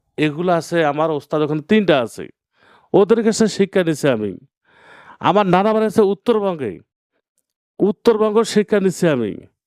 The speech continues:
আমার বাপের, বাপের দাদা বাড়ি আছে ইন্ডিয়া, ইন্ডিয়া, কামরূপ কামাখ্যা জেলা, আমি সেখানেও শি-, শৈক্ষিক শিক-, শিক্ষা অর্জন করছি।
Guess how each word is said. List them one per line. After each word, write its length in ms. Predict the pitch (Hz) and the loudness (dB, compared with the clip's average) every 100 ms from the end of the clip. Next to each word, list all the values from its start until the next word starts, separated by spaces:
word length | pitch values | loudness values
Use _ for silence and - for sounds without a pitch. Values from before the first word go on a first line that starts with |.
| _ _ _ _ - | _ _ _ _ -2
আমার 420 | 139 185 196 180 147 - _ - | 2 2 2 0 -6 -14 _ -4
বাপের, 720 | 117 165 160 214 220 180 139 _ _ _ _ _ | 0 0 2 2 2 -2 -8 _ _ _ _ _
বাপের 540 | 110 117 165 143 226 190 | -6 0 0 2 2 2
দাদা 260 | 185 196 | 2 2
বাড়ি 180 | 196 202 | 0 2
আছে 400 | 196 - 202 233 240 _ | 0 2 0 0 -4 _
ইন্ডিয়া, 500 | - 190 190 165 95 50 - _ _ _ _ _ _ _ _ _ - | -4 0 2 2 0 -8 -20 _ _ _ _ _ _ _ _ _ 0
ইন্ডিয়া, 340 | 165 208 214 | 2 4 2
কামরূপ 360 | 202 190 190 208 | 2 0 0 -2
কামাখ্যা 440 | - 190 190 202 | 0 -2 -2 -2
জেলা, 360 | 180 165 120 82 - _ _ _ | -2 0 -2 -6 -16 _ _ _
আমি 200 | - 160 | -2 0
সেখানেও 640 | 160 160 147 165 202 226 226 _ _ _ _ _ _ - | 0 -2 -2 0 0 0 -4 _ _ _ _ _ _ -20
শি-, 220 | - - | -16 -14
শৈক্ষিক 480 | 120 - 160 190 180 | -6 0 0 -2 -6
শিক-, 200 | - 185 _ - - | -2 -4 _ -20 -12
শিক্ষা 300 | - 185 196 | -2 0 2
অর্জন 220 | 185 185 | 2 2
করছি। 480 | 165 139 - 95 - | -2 -4 -4 -12 -12